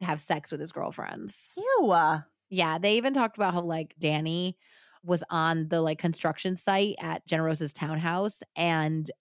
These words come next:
Speaker 1: opened it up to let the other man in the crew watch one of Ted's girlfriends give him a blowjob.
Speaker 2: Oh my God.
Speaker 1: And they had no idea.
Speaker 2: Whoa.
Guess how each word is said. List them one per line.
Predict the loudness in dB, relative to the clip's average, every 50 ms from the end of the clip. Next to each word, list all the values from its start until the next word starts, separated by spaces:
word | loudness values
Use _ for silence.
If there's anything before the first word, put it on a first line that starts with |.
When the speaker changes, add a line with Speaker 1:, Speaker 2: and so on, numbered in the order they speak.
| _ _ _ _ _ _ _ 2
Speaker 1:
opened | 2 2 4 4 4 2 4 4
it | 2 2
up | 2 0 0 0
to | 0 2
let | 2 2 2 2
the | 2 2
other | 2 2 2 2
man | 2 2 0 0
in | 0
the | -2
crew | -4 -6 -4 -2 0 0 2 0
watch | 0 0 -2 -2 -2 -4 -6 -6 -4 -4 -4 -4 -6 -8 -10 _ _ _
one | -8 -4 0 0 0
of | 0 0
Ted's | -2 -2 -2 -2 -2
girlfriends | -2 -2 -2 -2 -4 -4 -4 -4
give | -6 -6
him | -6 -6
a | -8 -8
blowjob. | -8 -10 -10 -10 -10 -12 -12 -12 -12 -14 -18 _ _ _ _ _ _ _ _ _ -16
Speaker 2:
Oh | -14 -14 -12 -12 -12 -10 -10 -10 -10
my | -10 -10 -10 -10 -10
God. | -10 -10 -10 -10 -10 -10 -12 -16 -20 _ _ _ _ -10
Speaker 1:
And | -6 -4 -4
they | -2
had | -2 -2 -4 -4 -6
no | -10 -10 -10 -10 -8 -6 -4 -4 -4 -4 -4 -6 -8 -8 -10 -10 -10 -10
idea. | -8 -8 -8 -8 -8 -8 -8 -8 -8 -8 -10 -12 -16 _ _
Speaker 2:
Whoa. | -16 -10 -8 -6 -4